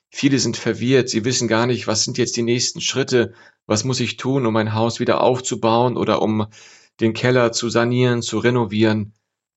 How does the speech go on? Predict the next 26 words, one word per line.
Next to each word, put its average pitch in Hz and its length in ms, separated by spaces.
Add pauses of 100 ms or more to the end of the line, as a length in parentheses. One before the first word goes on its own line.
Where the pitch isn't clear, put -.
(140)
Da - 80
ist - 120
so 147 100
viel 131 140
Hilflosigkeit 113 880
und 92 180
Not 120 540 (800)
und 104 160
viele 120 240
wissen 117 300
nicht, 87 280
wie 95 60
es 85 140
weitergehen 85 580
soll. 73 360 (960)
Auf - 100
der 139 120
anderen 180 200
Seite 110 580 (420)
hat 131 160
dieser 139 200
Gelähmte 123 560
aber 113 300
vier 156 420
gute 143 400
Freunde. 113 640